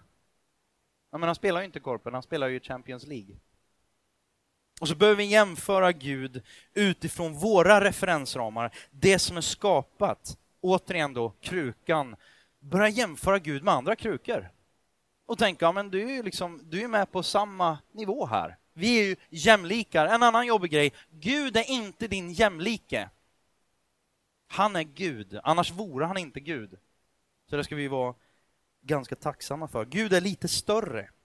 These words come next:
Ett annat perspektiv har Gud. Psalm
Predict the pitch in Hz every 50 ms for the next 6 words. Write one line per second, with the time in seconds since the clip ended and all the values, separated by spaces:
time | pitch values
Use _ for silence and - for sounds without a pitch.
0 | _ _ _ - 151 - _ _ _ _ - 190 185 156 131 120 117 113 - -
1 | - - _ _ _ - 127 - - 139 - - - 190 180 139 110 101 101 98
2 | _ _ _ _ _ - 147 139 139 117 - - - - _ _ _ _ _ _
3 | _ _ _ _ - - - - 208 202 196 190 185 185